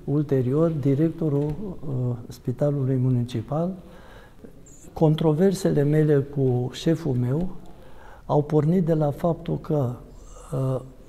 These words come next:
însemnam cursurile pe care el le ținea studenților.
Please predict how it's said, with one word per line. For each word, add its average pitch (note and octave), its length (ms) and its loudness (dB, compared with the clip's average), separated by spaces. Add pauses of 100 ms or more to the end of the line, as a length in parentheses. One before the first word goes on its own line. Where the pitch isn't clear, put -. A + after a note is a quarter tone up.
(420)
însemnam D#3+ 680 4
cursurile D#3+ 800 2
pe D#3+ 200 -2
care D3+ 220 0
el E3 120 4
le D3+ 140 4
ținea D3+ 340 0
studenților. B2+ 840 -2